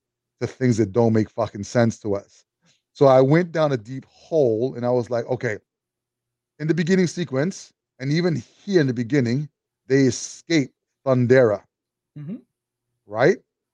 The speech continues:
Speaker 1: Because it's being attacked. So the world's being blown up, whatever it is. And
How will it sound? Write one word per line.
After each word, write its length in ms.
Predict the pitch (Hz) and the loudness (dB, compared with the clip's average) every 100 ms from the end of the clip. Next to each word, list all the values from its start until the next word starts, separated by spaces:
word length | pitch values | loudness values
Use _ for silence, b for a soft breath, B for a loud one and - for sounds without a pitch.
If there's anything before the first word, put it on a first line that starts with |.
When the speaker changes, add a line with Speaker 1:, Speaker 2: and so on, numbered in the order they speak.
| _ | _
Speaker 1:
Because 300 | 110 127 110 | -8 -6 -6
it's 100 | 104 | -6
being 280 | 95 131 117 | -2 0 0
attacked. 400 | 113 135 107 - _ _ _ _ _ _ _ - | -2 -4 -4 -6 _ _ _ _ _ _ _ -2
So 220 | 117 113 | 2 2
the 100 | 107 | 0
world's 400 | 101 110 147 151 | -2 4 6 4
being 220 | 127 147 117 | 4 0 0
blown 260 | 131 131 | 0 0
up, 160 | 127 123 | 0 -4
whatever 440 | 107 123 123 123 | -6 -2 0 0
it 60 | 120 | -2
is. 360 | 113 113 110 - _ _ _ | -2 -2 -4 -10 _ _ _
And 480 | 113 113 110 110 110 | -10 -6 -6 -8 -12